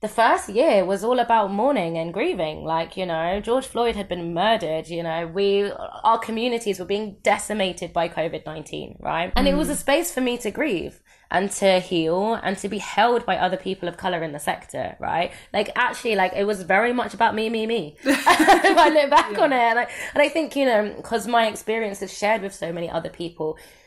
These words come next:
Speaker 1: they could see themselves in it, right? But actually, like, it was quite, it was quite about, about me. I wanted to be held by people in the sector. Like, I didn't know where to go. I didn't know how to, you know, build a better world. Like, I,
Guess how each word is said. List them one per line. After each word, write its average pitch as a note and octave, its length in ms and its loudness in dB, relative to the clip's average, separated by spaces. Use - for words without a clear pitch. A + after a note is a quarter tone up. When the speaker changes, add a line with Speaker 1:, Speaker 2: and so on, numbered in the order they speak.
Speaker 1:
they E3+ 100 0
could G3+ 140 -4
see G#3 200 0
themselves F#3+ 580 0
in F#3 140 -2
it, D#3 220 -4
right? D3+ 360 2
But F3 100 0
actually, F#3+ 420 0
like, F3 200 0
it F#3+ 100 -6
was A#3+ 260 0
quite, G#3+ 240 -2
it G3 80 -2
was F#3+ 260 -4
quite - 240 -6
about, F#3 400 -2
about F3+ 340 2
me. D3+ 280 -12
I G3 140 4
wanted A3+ 280 -2
to G3 120 -6
be F3 100 -4
held E3 380 -2
by D#3 160 -4
people D#3+ 280 -10
in D3+ 100 -6
the D#3+ 80 -8
sector. - 340 -8
Like, D#3+ 160 -2
I F#3+ 160 6
didn't G#3 340 -4
know D#3+ 340 -2
where F3 220 4
to F3+ 120 -8
go. D#3 400 2
I F3 40 2
didn't G3+ 260 -4
know D#3 320 -6
how C#3+ 200 0
to, E3 300 -2
you D#3 100 -8
know, D3 160 -4
build E3+ 320 0
a - 40 -8
better D3 240 -4
world. D3 260 0
Like, D3+ 160 -6
I, E3+ 160 -6